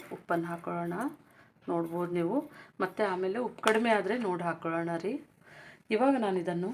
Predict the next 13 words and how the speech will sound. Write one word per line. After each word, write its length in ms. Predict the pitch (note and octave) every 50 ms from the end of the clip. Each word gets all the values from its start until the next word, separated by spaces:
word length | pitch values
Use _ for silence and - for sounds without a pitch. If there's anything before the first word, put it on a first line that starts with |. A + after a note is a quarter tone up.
| C#4 - -
ಮಿಕ್ಸಿ 260 | F3 F3 - - F3+
ಮಾಡ್ಕೊತಾ 460 | F3 F3 E3+ F3 - F3 E3+ - F3+
ಇದ್ದೇನೆ. 400 | F3 E3+ E3+ F3 E3+ E3+ F3 G#3+ C#4 - - - - - - - _ _ -
ನೀವು 180 | B3 C4+ C4+
ನೋಡ್ಬೋದು, 800 | B3 A3 G#3+ G3+ F#3 G3+ G3 G3 F#3+ F#3+ G3 A3+ C#4+ E4+ - - - _ _ - B3 A#3+
ಅದು 540 | A#3 G3 A3 A#3 C4+ E4+ G4+ - - - - - - - - - _ -
ನಮ್ಮದು 320 | G#3+ G#3+ G#3 G#3 G3 A#3+ C#4+
ರುಬ್ಕೊಂಡಾಗಿದೆ 960 | A3+ A3 - - - G3+ G3 F#3+ F#3+ F#3 F#3 F3+ F#3+ G3 F#3 F#3+ F#3 G3 A#3+
ನೋಡ್ರಿ, 460 | B3 G#3+ G3 F#3 E3+ F#3+ A3+ A#3+ G#3+
ಈ 40 | G3
ಥರ 200 | - G3 F#3 -
ಪೇಸ್ಟ್ 380 | F#3 - F#3+ F#3 F#3 - -
ಆಗಿದೆ. 500 | F#3+ F3+ F3 F3+ F#3+ F3+ F3+ F3 F#3+ B3